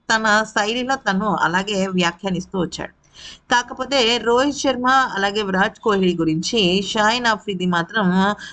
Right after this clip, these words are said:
ఏమన్నాడంటే, "ఇద్దరి ఆట చాలా అద్భుతంగా ఉంది. ముఖ్యంగా చెప్పాలి అంటే రాబోయే తరానికి వాళ్ళిద్దరూ కూడా స్ఫూర్తిదాయకం అని చెప్పాలి.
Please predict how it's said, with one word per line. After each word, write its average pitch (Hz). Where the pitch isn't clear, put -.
ఏమన్నాడంటే, 196
"ఇద్దరి 254
ఆట 180
చాలా 196
అద్భుతంగా 170
ఉంది. 151
ముఖ్యంగా 175
చెప్పాలి 180
అంటే 170
రాబోయే 269
తరానికి 226
వాళ్ళిద్దరూ 196
కూడా 214
స్ఫూర్తిదాయకం 202
అని 170
చెప్పాలి. 165